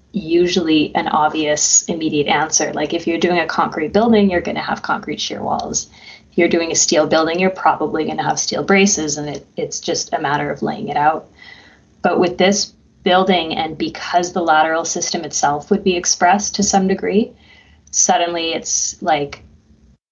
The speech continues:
everything was fair game. You know, we could have looked at concrete cores, we could have looked at pure steel systems. We ended up looking at a lot of really interesting options,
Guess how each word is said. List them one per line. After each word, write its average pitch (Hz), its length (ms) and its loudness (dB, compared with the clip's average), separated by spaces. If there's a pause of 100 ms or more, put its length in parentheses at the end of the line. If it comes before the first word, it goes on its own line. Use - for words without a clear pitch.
(400)
everything 180 680 0
was - 200 -2
fair 147 260 -8
game. 143 460 -10
You 156 80 -8
know, 147 160 -6
we 147 100 -10
could 170 220 -4
have 156 100 -4
looked 156 260 0
at 143 120 0
concrete 147 400 -4
cores, 202 500 2
we 160 100 -2
could 151 280 -6
have 147 280 -6
looked 156 220 -2
at 208 140 -4
pure 135 200 0
steel 185 320 2
systems. 151 800 -2
We 170 140 -4
ended 165 240 -4
up 156 160 2
looking 165 260 -2
at 151 80 0
a 151 40 0
lot 160 420 4
of 151 60 -6
really 160 180 -6
interesting 156 480 -6
options, 160 720 -2